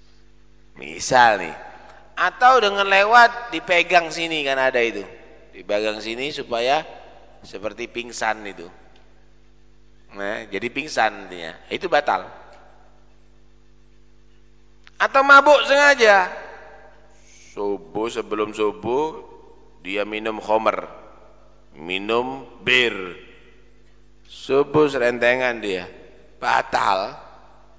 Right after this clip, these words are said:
Kenapa? Karena mabuk senga-, sengaja. Kalau nggak sengaja pingsannya, pingsan beneran. Karena darah rendah akhirnya pingsan. Atau misalnya mabuknya nggak sengaja,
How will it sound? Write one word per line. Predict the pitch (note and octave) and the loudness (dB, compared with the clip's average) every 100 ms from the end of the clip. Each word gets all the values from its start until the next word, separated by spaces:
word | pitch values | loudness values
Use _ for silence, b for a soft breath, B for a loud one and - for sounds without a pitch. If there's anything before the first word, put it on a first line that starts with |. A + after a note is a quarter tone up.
| - - - - - - - - | -20 -20 -20 -20 -20 -20 -14 4
Kenapa? | A3 A#3+ F3+ E3+ - - - | 6 6 2 -2 -10 -16 -8
Karena | A#2+ C3+ | -6 -4
mabuk | C3 B2 C#3+ D#3 | -2 -4 -2 -4
senga-, | C3 B2 C#3 G3 C4+ - - - - - - - | -4 -2 0 0 -4 -14 -20 -20 -20 -20 -20 -20
sengaja. | - - - - B1+ - A#1 - | -20 -20 -18 -18 -18 -20 -20 2
Kalau | A#3+ C4+ C4+ B3+ | 6 6 6 6
nggak | A#3 | 4
sengaja | G#3+ B3+ D4 D#4+ D4 C4+ C4 | 4 0 2 2 4 8 8
pingsannya, | B3+ B3 A#3+ C#4 C4+ G#3 F#3 F#3 | 6 -2 6 6 6 4 2 2
pingsan | D#3+ D#3 D#3 D#3 | -6 0 0 2
beneran. | D#3 F3 G3+ D3+ C#3+ D3 - - - - - - - - - - | 0 4 8 8 6 0 -12 -16 -18 -20 -20 -20 -20 -20 -20 -14
Karena | E2+ F#2+ G2 | -8 -6 2
darah | G#2 G#2+ G#2+ A2+ | 4 6 6 6
rendah | C3 C3 B2+ B2 A#2 | 4 4 6 8 6
akhirnya | B2 A#2+ A#2+ A#2 | 4 0 0 2
pingsan. | D#3 E3+ C#3 A#2+ A#2+ B2+ C3+ - - - - - b b b b - | 0 2 4 6 6 0 -12 -14 -20 -20 -20 -20 b b b b 0
Atau | F#3+ A3+ A3+ C#4 | 4 4 4 4
misalnya | C#4 C4 C4 B3+ C4+ | 4 2 2 4 4
mabuknya | C4+ B3 A3+ A#3 A#3+ B3 | 8 6 8 4 6 4
nggak | G#3+ F#3+ | 4 4
sengaja, | A#3 C#4+ D4 G#3 F#3+ F#3 | 4 6 6 8 8 6